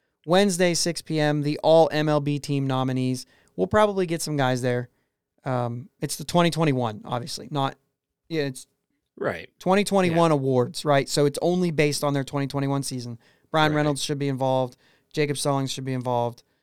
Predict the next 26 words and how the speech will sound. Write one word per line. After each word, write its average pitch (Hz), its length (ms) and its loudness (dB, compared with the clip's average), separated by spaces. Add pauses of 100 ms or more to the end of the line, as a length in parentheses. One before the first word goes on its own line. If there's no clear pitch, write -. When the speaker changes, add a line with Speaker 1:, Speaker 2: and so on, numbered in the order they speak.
(280)
Speaker 1:
Um, 117 480 -6 (600)
yeah, 240 100 0
that's 226 100 -4
probably 240 140 -4
about 233 160 -2
it. - 120 -8 (500)
<laughs> 208 100 2
Speaker 2:
Yeah. 143 160 0 (500)
Speaker 1:
That's 185 580 -10
probably 226 180 0
about 202 160 4
it. - 140 0 (380)
Um, 151 480 2 (640)
I 202 100 4
mean, 214 100 6
Adam 180 240 8
Frazier, 156 340 4
maybe. 143 580 0 (320)
So 139 340 2
you 143 160 -6
could 139 180 -4
kinda 131 240 -2
claim 127 260 -2
some 131 160 -4
of 123 80 -2
that, 120 220 -4